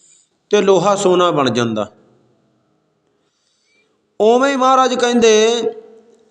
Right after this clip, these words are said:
ਸਤ ਸੰਗੀ, ਗੁਰੂ ਦਾ ਸੰਗ ਕਰਨ ਵਾਲਾ ਗੁਰੂ ਦਾ ਰੂਪ ਹੀ ਹੋ ਜਾਂਦਾ।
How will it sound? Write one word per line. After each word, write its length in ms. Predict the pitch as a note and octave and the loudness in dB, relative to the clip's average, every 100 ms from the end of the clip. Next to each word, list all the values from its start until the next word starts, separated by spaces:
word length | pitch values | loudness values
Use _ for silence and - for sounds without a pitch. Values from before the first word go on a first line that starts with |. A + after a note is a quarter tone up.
| _ _ _ _ _ _ _ - | _ _ _ _ _ _ _ -6
ਸਤ 400 | - E3+ F#3+ A3 | -2 -2 -2 -2
ਸੰਗੀ, 640 | G#3 G#3+ G#3 A#3+ A#3+ A3+ D3+ | 0 0 2 2 2 0 0
ਗੁਰੂ 220 | D3+ G3 | 2 2
ਦਾ 140 | A3 A#3 | 2 0
ਸੰਗ 260 | G3 G3 | 0 0
ਕਰਨ 380 | G#3 G#3 G3 G3+ | 0 0 0 0
ਵਾਲਾ 680 | G3+ G3+ G3+ G3 E3 C#3 C#3 - _ _ _ - | 0 0 0 0 -4 -8 -12 -20 _ _ _ -2
ਗੁਰੂ 240 | C#3+ F#3+ | 2 4
ਦਾ 100 | G#3 | 2
ਰੂਪ 240 | G3+ F#3 F3+ | 0 0 0
ਹੀ 100 | D#3+ | 2
ਹੋ 120 | D3+ | 2
ਜਾਂਦਾ। 420 | C3+ B2 A#2 A2 | 2 0 -2 -4